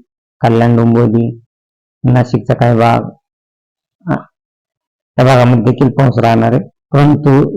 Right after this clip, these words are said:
इतर, अ, जिल्ह्यामध्ये वातावरण हे खूप ढगाळ राहणार आहे, परंतु पावसाचा कसल्याच प्रकारे अंदाज नाही.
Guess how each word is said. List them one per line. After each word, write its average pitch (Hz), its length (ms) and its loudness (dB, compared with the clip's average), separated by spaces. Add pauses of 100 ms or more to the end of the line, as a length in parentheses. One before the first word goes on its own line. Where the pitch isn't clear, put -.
इतर, 147 280 0
अ, 135 460 2
जिल्ह्यामध्ये 127 600 2 (540)
वातावरण 131 600 2
हे 117 100 -2
खूप 147 140 0
ढगाळ 120 180 2
राहणार 131 480 4
आहे, 151 100 0 (520)
परंतु 135 360 2
पावसाचा 127 760 0 (320)
कसल्याच 135 340 0
प्रकारे 127 460 0 (680)
अंदाज 127 320 2
नाही. 131 260 4